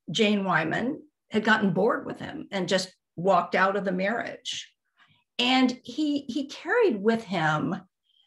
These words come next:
the emotional scar tissue of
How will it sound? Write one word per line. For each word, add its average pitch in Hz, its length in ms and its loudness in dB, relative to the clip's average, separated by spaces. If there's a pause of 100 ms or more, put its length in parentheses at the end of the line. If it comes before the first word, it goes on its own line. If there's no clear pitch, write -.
(160)
the 226 440 2 (280)
emotional 226 920 4 (240)
scar - 420 2
tissue - 680 -8 (240)
of 170 260 -4